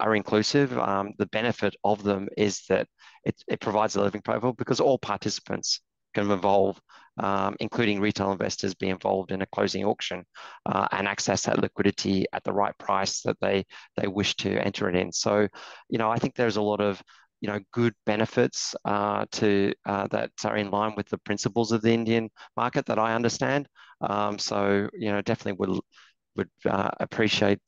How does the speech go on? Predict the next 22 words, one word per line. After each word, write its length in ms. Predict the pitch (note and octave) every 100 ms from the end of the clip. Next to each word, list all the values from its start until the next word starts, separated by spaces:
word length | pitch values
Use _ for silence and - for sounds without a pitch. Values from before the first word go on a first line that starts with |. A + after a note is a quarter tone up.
| -
uh, 240 | G2 F#2+ F#2
the 80 | G2+
exchanges 560 | - - F#2+ F#2+ G2
leading 300 | G2 F2+ F#2
a, 80 | F#2 - - _
a 80 | -
discussion 580 | G3+ - F#2+ F#2+ - F#2+
and, 240 | F#2 F#2+ -
and, 460 | - F#2+ F#2+ F#2+ F#2
uh, 140 | - -
engagement 600 | F#2+ F#2+ F#2 F#2+ - -
with 100 | -
sebi 420 | - G2+ G2+ G2
to, 260 | - G2+ F#2+ - - -
to 100 | -
help, 280 | G2+ A2 G#2 _ -
uh, 420 | A2 G2 G2 G2+ A2 -
you 80 | B2+
know, 300 | G2+ G2+ G2+ -
to, 180 | - G2+ - _ _
to, 200 | G#2+ G2 - - - - _ -
to, 280 | A2 G#2